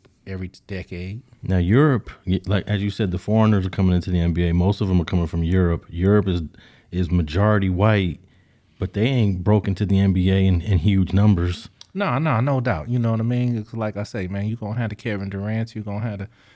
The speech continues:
Speaker 1: Steph Currys, you gonna have these brothers that just, you, it, it's hard to compete with 'em athletically,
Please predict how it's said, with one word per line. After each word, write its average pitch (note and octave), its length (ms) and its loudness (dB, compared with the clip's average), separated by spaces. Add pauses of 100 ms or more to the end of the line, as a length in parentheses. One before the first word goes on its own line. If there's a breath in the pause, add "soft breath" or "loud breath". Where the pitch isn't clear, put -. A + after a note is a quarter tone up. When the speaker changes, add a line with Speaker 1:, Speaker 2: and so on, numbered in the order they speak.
Speaker 1:
Steph A2+ 340 -8
Currys, A#2 400 -6
you A#2 100 -4
gonna G#2+ 200 -6
have A2 240 -4
these G#2+ 180 -6
brothers A2 340 -6
that G#2 180 -8
just, G2+ 220 -8 (440)
you, A#2 260 -12
it, A#2+ 160 -12
it's G#2+ 160 -12
hard A#2+ 280 -6
to F#2+ 100 -8
compete A#2+ 440 -6
with A2 160 -2
'em G2+ 120 -6
athletically, A2 680 -6